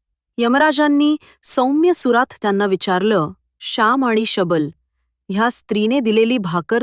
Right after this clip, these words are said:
तुम्ही खाल्ली काडे?" त्या दोन्ही श्वानांनी शेपट्या हलवत माना डोलावल्या, जणू "होय महाराज," असेच ते सांगत होते. ते पाहून यमराजांचा क्रोधाचा आवेश निवळला.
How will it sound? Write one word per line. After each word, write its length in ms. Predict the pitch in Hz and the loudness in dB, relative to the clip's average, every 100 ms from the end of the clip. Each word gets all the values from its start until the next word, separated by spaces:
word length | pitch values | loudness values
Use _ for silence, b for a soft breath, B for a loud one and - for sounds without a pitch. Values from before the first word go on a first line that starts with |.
| - | -2
तुम्ही 180 | 208 240 | -2 -2
खाल्ली 320 | - 175 175 247 | -2 -2 0 0
काडे?" 320 | 190 170 208 - _ _ _ _ _ | 0 -2 -4 -8 _ _ _ _ _
त्या 100 | 302 | 0
दोन्ही 420 | 254 233 233 262 | 2 2 4 2
श्वानांनी 580 | 330 262 220 240 262 226 247 | 2 2 2 2 2 0 0
शेपट्या 460 | 240 208 _ 269 | 0 0 _ 0
हलवत 420 | 262 233 233 247 | 2 2 0 0
माना 280 | 208 180 190 | 0 2 2
डोलावल्या, 480 | 196 170 160 156 139 - _ _ _ _ 202 | 2 2 2 0 -2 -6 _ _ _ _ -4
जणू 400 | 202 240 285 285 - b b | 0 2 2 0 -4 b b
"होय 340 | - 240 247 294 | -4 2 4 4
महाराज," 560 | 233 202 196 214 - - _ _ - | 2 2 0 -2 -6 -12 _ _ -6
असेच 400 | 220 294 311 - | -2 -2 -4 -4
ते 100 | 311 | -4
सांगत 380 | 269 190 180 180 | 0 0 0 -2
होते. 220 | 175 156 - _ _ _ _ _ _ - | -6 -8 -10 _ _ _ _ _ _ -4
ते 100 | 269 | -2
पाहून 460 | - 220 208 254 202 b b | 2 0 2 0 -2 b b
यमराजांचा 800 | 196 190 233 220 202 240 240 285 - | 0 2 2 2 0 -2 -2 -4 -2
क्रोधाचा 540 | 202 190 185 220 262 - | 2 2 2 -2 -2 0
आवेश 420 | 180 175 226 - | 0 0 0 -2
निवळला. 460 | 185 170 165 160 | -2 0 0 0